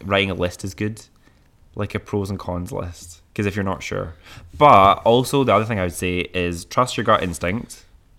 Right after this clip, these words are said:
which is something that I have learned the most extreme hard way, uh, to do. Uh, 'cause I,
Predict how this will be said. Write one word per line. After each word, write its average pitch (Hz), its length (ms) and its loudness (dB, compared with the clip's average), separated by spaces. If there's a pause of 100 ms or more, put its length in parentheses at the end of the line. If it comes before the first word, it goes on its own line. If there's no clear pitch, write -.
(120)
which 95 260 -4
is 90 260 -4 (400)
something 101 320 -6
that 95 100 -2
I 92 140 2
have 95 220 -2
learned 90 400 -4 (380)
the 95 440 -4
most 127 380 -2
extreme 101 320 -6
hard 92 240 0
way, 90 300 -4 (320)
uh, 90 160 -8
to 95 160 -8
do. 90 360 -4 (560)
Uh, 87 320 -4
'cause 135 120 2
I, 131 260 6